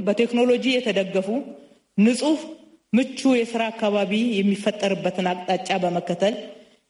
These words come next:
የመንግስት ተቋማት ተቋማዊ አሰራርን ተከትለው ነፃና ገለልተኛ ሆነው ከሙስና የጸዳ አገልግሎት በመስጠት ተግባራዊ ውጤት እንዲያስመዘግቡ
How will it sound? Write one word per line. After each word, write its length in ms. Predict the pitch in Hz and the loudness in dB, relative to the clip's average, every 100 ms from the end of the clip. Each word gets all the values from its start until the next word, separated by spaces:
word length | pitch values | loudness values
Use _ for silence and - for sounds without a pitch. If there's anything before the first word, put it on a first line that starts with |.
| _ | _
የመንግስት 380 | 196 226 254 - | 2 2 0 -2
ተቋማት 460 | 277 269 269 285 285 | 0 0 0 -2 -2
ተቋማዊ 480 | 269 247 247 254 254 | -2 2 2 2 2
አሰራርን 580 | 254 254 247 233 233 233 | 0 0 0 0 0 -2
ተከትለው 540 | 240 233 220 220 226 285 - - - _ _ | -2 -2 -2 0 0 -2 -6 -16 -20 _ _
ነፃና 480 | 226 262 262 226 220 208 | -2 0 -2 0 0 0
ገለልተኛ 540 | 202 214 208 214 202 196 | 0 0 0 -2 0 0
ሆነው 280 | 190 185 202 240 | -2 0 0 -2
ከሙስና 520 | - 185 202 214 226 247 | -4 -2 0 2 2 2
የጸዳ 360 | 240 240 220 196 240 | 0 -4 -4 -2 -2
አገልግሎት 460 | 220 226 214 233 | -2 -2 -2 0
በመስጠት 460 | 220 214 214 220 262 - - _ | 0 0 0 -2 -4 -6 -20 _
ተግባራዊ 540 | 202 196 226 240 247 262 | -2 2 2 2 0 0
ውጤት 420 | 247 254 - 254 247 | -2 -2 0 0 0
እንዲያስመዘግቡ 800 | 220 226 277 233 202 190 170 | 2 4 2 0 0 0 0